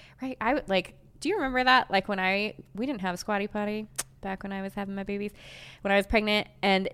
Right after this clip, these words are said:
do you remember I would put a laundry basket in front of the toilet to try to poop? 'Cause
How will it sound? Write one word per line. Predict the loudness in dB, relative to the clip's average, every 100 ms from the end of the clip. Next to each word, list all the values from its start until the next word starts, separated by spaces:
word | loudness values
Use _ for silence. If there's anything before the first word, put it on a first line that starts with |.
| -6
do | -2
you |
remember | 2 4 6
I | 6
would | 6
put | 4 2
a |
laundry | 2 -2 -2
basket | 0 0 0 -4
in | -4
front | -6 -4
of | -4
the | -4
toilet | 0 2 2 0
to | -6
try | -4 -4
to | -4
poop? | -4 -4 -6 -16 -20 -20 -20 -20 -20 -20 -6
'Cause | -4 -4